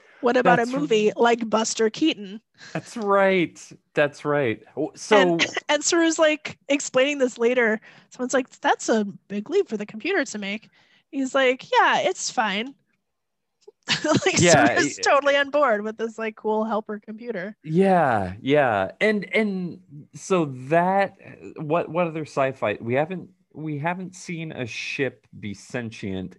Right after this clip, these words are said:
Speaker 2: in Star Trek yet, right?
Speaker 1: Correct. Except for the little sneak peek during Short Trek, a Short Trek.
Speaker 2: Oh, okay. Okay. Oh, right, right, right, right. Yeah, yeah. So,
Speaker 1: Um,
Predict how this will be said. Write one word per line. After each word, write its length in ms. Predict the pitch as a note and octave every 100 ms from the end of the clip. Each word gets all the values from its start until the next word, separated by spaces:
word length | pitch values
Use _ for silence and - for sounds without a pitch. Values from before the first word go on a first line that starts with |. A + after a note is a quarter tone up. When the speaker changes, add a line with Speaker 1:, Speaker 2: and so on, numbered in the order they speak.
| -
Speaker 2:
in 580 | G2+ G2 G2 F#2+ F#2 F2+
Star 280 | - G2 E2+
Trek 300 | - D#2 -
yet, 300 | - E2+ - _ _
right? 380 | A2 A2 F3 F3+ _ _ _ _ _ _ _ _ _ _ _
Speaker 1:
Correct. 500 | - A#3 - _ - -
Except 320 | A#3+ - B3+
for 480 | - - A#3+ G#3+ G#3+
the 140 | G#3+ A3
little 440 | A3 G3+ F#3+ G#3+ _ - _
sneak 340 | - - A3 -
peek 260 | B3 G#3
during 240 | - G#3 F#3+
Short 300 | - F3 -
Trek, 380 | - - _ -
a 100 | -
Short 260 | G#3 D#3 -
Trek. 400 | - - - _ _ _ _
Speaker 2:
Oh, 240 | A2+ G2 F#2+
okay. 260 | F#2+ D#2+ - _ -
Okay. 260 | F2+ E2 F2 A2 _ _ -
Oh, 260 | G3 F#3+
right, 380 | D#3+ E3+ F#3+ A#2+
right, 160 | B2 B2
right, 320 | A2+ G#2 E2 _ _
right. 200 | - D#2+ - _ _ _ _ _
Yeah, 120 | - G2
yeah. 260 | F2 D#2+ F#2 _ _ _
So, 400 | - - C3+ B2
Speaker 1:
Um, 340 | A#2 A2 G#2+